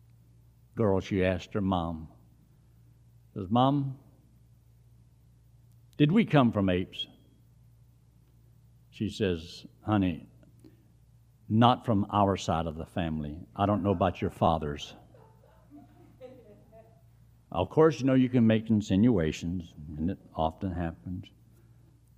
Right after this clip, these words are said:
But I want you to look there in Revelation in chapter two.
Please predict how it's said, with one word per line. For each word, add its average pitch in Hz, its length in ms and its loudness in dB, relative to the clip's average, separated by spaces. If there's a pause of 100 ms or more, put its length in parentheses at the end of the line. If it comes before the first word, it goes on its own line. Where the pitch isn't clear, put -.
(180)
But 98 100 0
I 90 40 2
want 101 240 0
you 104 60 2
to 95 60 -2
look 95 140 -2
there 98 140 2
in 90 80 0
Revelation 87 600 -4
in 78 120 -6
chapter 82 440 -10 (160)
two. 78 280 -8